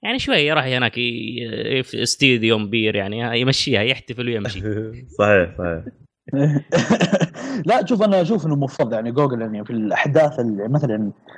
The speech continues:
Speaker 3: زي مثلًا الحين كأس العالم، مفروض إنها تحسن قد ما تقدر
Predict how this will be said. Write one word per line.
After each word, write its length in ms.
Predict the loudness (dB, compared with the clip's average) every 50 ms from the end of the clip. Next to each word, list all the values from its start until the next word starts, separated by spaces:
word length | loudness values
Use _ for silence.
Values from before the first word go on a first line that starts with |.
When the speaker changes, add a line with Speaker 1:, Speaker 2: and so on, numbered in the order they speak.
| -12 -4
Speaker 3:
زي 120 | 0 0 2
مثلًا 420 | 2 2 2 2 0 0 -2 -4
الحين 240 | -6 -4 -4 -4 -2
كأس 220 | -2 -2 -2 0
العالم، 360 | 2 2 2 2 2 0 0
مفروض 360 | 0 0 2 2 2 2 2 2
إنها 280 | 2 2 2 2 2
تحسن 640 | 0 0 0 0 0 0 0 0 0 2 2 2 2
قد 160 | 2 2 2
ما 100 | 2 0
تقدر 400 | 2 2 0 0 2 2 0 0